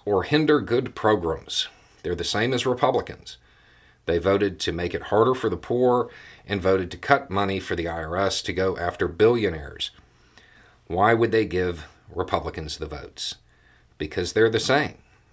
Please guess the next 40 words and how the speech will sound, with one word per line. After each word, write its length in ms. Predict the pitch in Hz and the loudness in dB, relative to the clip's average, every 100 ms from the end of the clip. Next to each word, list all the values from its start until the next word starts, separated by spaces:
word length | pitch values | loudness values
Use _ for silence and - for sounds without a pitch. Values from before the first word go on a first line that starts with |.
| _ - | _ -8
They've 180 | 85 80 | -6 -4
got 240 | 87 85 | -4 -4
the 60 | - | -4
same 340 | - 117 123 | -4 -2 0
garbage 420 | 117 104 104 92 - | 0 2 2 -2 0
policies. 680 | 117 110 85 - - - - _ _ _ _ _ _ 82 | 2 2 0 -6 -10 -14 -16 _ _ _ _ _ _ -10
I'm 180 | 78 | 0
writing 360 | 92 135 135 110 | 4 6 4 0
this 220 | 98 - | -2 -4
to 100 | - | -4
you 300 | 90 92 92 | -2 -2 -2
in 160 | 87 87 | -6 -8
hopes 500 | - 147 101 92 - | 4 4 4 -2 -8
that 180 | 92 92 | -6 -4
you 140 | 90 | -4
make 200 | 85 85 | -6 -6
one 140 | 92 117 | -4 -2
of 80 | |
those 260 | 101 98 95 | 0 -2 -2
videos 440 | 82 82 82 80 | -4 -4 -6 -6
where 100 | 85 | -6
you 80 | 82 | -8
convince 420 | 78 85 123 127 | -8 -2 -2 -2
the 120 | - - | -4 -4
person 340 | 90 85 92 | -2 -2 -2
they're 160 | 82 80 | -4 -4
wrong. 420 | 95 85 71 - _ _ _ - - - _ | -4 -4 -6 -16 _ _ _ -20 -20 -20 _
I 80 | 80 | -6
don't 160 | 82 85 | -6 -2
want 160 | 123 | 0
to 60 | 151 | 2
feel 140 | 107 | 2
this 220 | 87 85 - | 0 -2 -4
way, 320 | 82 78 76 - - - | -4 -4 -8 -14 -20 -8
but 100 | 85 | -4
right 260 | 82 127 110 | 2 2 2
now 260 | 98 98 | -2 -2
the 140 | 95 85 | 0 -2
memes 680 | 90 117 110 107 104 - - | -2 -2 -2 -2 -4 -6 -6
seem 520 | - 92 92 87 | -2 -2 -2 -4